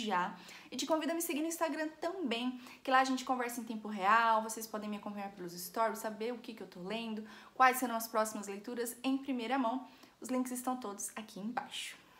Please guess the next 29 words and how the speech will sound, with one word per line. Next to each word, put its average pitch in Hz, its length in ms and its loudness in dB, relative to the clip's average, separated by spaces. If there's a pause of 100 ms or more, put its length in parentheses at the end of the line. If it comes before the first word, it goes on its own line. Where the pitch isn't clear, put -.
(140)
Eu 247 100 -2
comecei 320 420 2
o 427 100 0
mês 349 180 2
de 339 80 -2
novembro 277 640 2
lendo 247 320 2
um 285 120 0
thriller, 226 600 -2 (140)
A 240 140 4
Última 285 400 0
Testemunha, 233 680 -4
da 226 140 -4
Liv 226 360 -4
Constantini, 240 1000 -4 (220)
que 262 60 -6
na 247 80 2
verdade 240 280 0
são 254 160 2
duas 247 240 0
autoras, 214 560 -2
né? 208 180 -4
É 208 40 -2
um 202 140 -4
pseudônimo. 208 760 -6 (680)
E, 311 520 0
infelizmente, 370 840 -2
não 302 140 0
gostei 302 360 -6